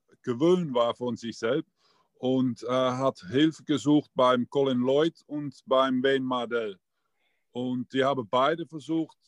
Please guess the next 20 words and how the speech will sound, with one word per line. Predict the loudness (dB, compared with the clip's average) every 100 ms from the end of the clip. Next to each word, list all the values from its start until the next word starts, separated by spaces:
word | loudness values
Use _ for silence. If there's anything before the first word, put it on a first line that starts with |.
| -12
äh, | -8 -6 -6
seine, | -6 -6 -6 -8 -8 -8
seine | -8 -8 -6 -6
Wurf | 0 0 0
zu | -6 -8
ändern, | -4 -4 -4 -4 -4 -2
dass | -4 -4
er | -6
wieder | -2 -2
durchzieht, | 0 0 2 0 -2 -2 -2 -2
dass | -6 -4
er | -6
wieder | 0 2
normal | 2 2 4 4 2
spielt, | -2 -6 -6
wie | -4 -2
er | -2
früher | -2 -2 -2
gespielt | -4 -10 -8 -6
hat. | -8